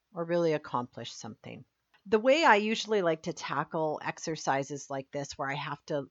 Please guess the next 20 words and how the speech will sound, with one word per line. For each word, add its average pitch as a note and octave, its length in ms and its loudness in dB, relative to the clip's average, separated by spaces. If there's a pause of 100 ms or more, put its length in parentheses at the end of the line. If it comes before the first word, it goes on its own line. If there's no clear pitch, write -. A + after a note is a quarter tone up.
look D#3 400 -4
back D3 640 -2 (140)
is F3+ 400 6 (120)
I E3+ 140 2
try G3 440 0
and G3+ 480 0 (100)
narrow F3 580 2
down D3 840 0
experiences D3+ 920 -2
into C3+ 720 -4
certain D3+ 520 -4
year C#3 300 -6
categories. A2+ 840 -10
So D3+ 500 2
I D3 220 0
will C#3+ 440 -2 (240)
start - 540 2
with C3 400 -4
high D#3+ 260 0
school - 540 -14